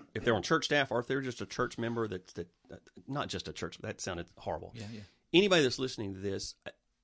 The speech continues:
Speaker 1: at our core, for this to work, we have to have, in our own personhood, we have to, we have to know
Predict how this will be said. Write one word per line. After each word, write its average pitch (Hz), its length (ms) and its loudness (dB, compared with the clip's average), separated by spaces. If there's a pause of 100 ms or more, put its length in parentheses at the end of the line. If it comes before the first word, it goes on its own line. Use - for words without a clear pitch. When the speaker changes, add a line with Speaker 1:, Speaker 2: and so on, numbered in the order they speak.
(140)
Speaker 1:
at 170 160 6
our 160 100 6
core, 143 420 0
for 110 160 -2
this 151 200 0
to - 160 -4
work, 117 480 0 (160)
we 117 240 -2
have 143 320 -2
to 127 100 -8
have, 98 560 -6 (560)
in 123 140 4
our 175 240 4
own 135 260 2
personhood, 80 800 0
we 123 120 0
have 151 260 0
to, 113 140 -4 (160)
we 131 160 -4
have 143 220 -2
to 131 80 -2
know 101 420 0